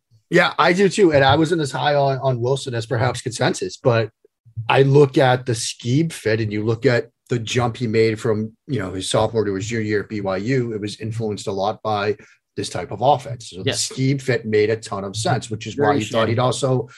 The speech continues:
Speaker 1: work in Shanahan's system, which made, made a ton of sense at the time too.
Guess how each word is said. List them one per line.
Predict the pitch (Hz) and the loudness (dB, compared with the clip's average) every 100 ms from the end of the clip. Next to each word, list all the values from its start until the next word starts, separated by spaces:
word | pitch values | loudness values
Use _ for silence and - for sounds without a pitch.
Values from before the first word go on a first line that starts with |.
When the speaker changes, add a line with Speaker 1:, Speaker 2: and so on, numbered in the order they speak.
| - - _ | -20 -20 _
Speaker 1:
work | 127 131 | -2 -2
in | 135 | 2
Shanahan's | 143 135 120 104 - | 4 4 2 -2 -4
system, | 95 - 92 87 _ _ | -8 -8 -12 -12 _ _
which | - 120 | -6 -2
made, | 110 - - 117 - | -2 -4 -6 -6 -4
made | 127 123 | 0 0
a | 113 | 0
ton | 127 | 0
of | 117 | 0
sense | 131 120 | 0 0
at | 127 | -4
the | - | -2
time | 120 113 | 0 4
too. | 165 143 | 4 2